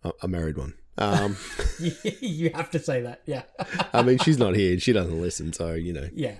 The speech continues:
Speaker 1: But
Speaker 2: No, no, we
Speaker 1: it,
Speaker 2: love
Speaker 1: it'll
Speaker 2: the
Speaker 1: come back
Speaker 2: Kiwis. We
Speaker 1: sometime.
Speaker 2: love the
Speaker 1: Yeah, we
Speaker 2: Kiwis.
Speaker 1: do.
Speaker 2: Yeah,
Speaker 1: Absolutely.
Speaker 2: they're good value.
Speaker 1: So, yeah, look, uh, it's, it sounded like they're,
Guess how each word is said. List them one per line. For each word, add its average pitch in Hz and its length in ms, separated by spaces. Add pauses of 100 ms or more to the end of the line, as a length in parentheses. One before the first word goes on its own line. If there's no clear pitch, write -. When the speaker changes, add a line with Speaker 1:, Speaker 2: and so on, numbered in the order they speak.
Speaker 1:
But - 200 (120)
Speaker 2:
No, 240 160
no, 165 160
we 165 60
Speaker 1:
it, 165 60
Speaker 2:
love 127 80
Speaker 1:
it'll 117 120
Speaker 2:
the - 40
Speaker 1:
come 101 140
back - 40
Speaker 2:
Kiwis. - 60
We - 40
Speaker 1:
sometime. 80 240
Speaker 2:
love - 140
the - 100
Speaker 1:
Yeah, 98 140
we 85 100
Speaker 2:
Kiwis. - 40
Speaker 1:
do. - 80 (240)
Speaker 2:
Yeah, 147 100
Speaker 1:
Absolutely. - 340
Speaker 2:
they're 139 100
good 117 140
value. 107 180 (240)
Speaker 1:
So, 254 120
yeah, 277 160
look, 202 260
uh, 147 460 (160)
it's, - 260
it 170 100
sounded 202 200
like 160 180
they're, 110 400